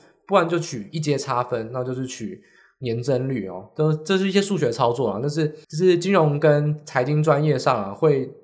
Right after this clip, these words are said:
因为习惯上去做这些东西，会让这个数据上会成，比较美观啦，数据上看起来比较像是人类可以理解的，比较直观的理解。那简单来说啊，大家就可以去看我们官网的图，好不好？所以一样，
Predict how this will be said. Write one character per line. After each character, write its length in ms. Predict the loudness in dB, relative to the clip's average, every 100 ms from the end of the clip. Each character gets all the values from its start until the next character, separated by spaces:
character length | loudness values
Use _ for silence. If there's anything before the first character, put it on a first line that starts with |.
| _
因 100 | -2
为 440 | 2 4 4 0 -6
习 240 | -4 0
惯 200 | 4 4
上 180 | 4 2
去 100 | 2
做 160 | 0 0
这 80 |
些 80 | 0
东 160 | -4 -6
西， 180 | -8 -2
会 140 | 2
让 240 | 2 0 -6 -16 _ _
这 100 | -4
个 80 | -4
数 260 | -2 0 0
据 160 | 0
上 220 | 0 -2
会 140 | 0 -4
成， 200 | -4 -14 -8
比 80 |
较 400 | 0 2 2 0 -6
美 220 | -8 -6
观 260 | -4 -4 -4
啦， 180 | -8 -12
数 160 | -6
据 80 | -2
上 160 | 0 0
看 220 | -2 -4
起 80 | -4
来 80 |
比 60 | -2
较 280 | 0 0 -2
像 200 | -2 -2
是 100 | 0
人 200 | -2 -2
类 160 | 0 -2
可 160 | -2
以 120 | -4 -4
理 180 | -8
解 180 | -6 -4
的， 220 | -4 -8 -14 _ _
比 80 | 2
较 100 | 2
直 200 | 2 -2
观 200 | -2 -2
的 80 | -6
理 80 |
解。 260 | -12 -16 -16 _ _ _ _
那 80 | -4
简 120 | 2
单 100 | 2
来 60 | 2
说 160 | 2
啊， 60 | 4
大 160 | 4
家 60 | 4
就 60 | 2
可 60 |
以 40 | 0
去 80 | 0
看 120 | -2
我 40 |
们 80 | 0
官 140 | 0
网 160 | 0 -2
的 60 | -6
图， 200 | -12 -10
好 100 | -4
不 60 |
好？ 120 | -4
所 120 | -4 -6
以 100 | -2
一 40 |
样， 260 | -2 -2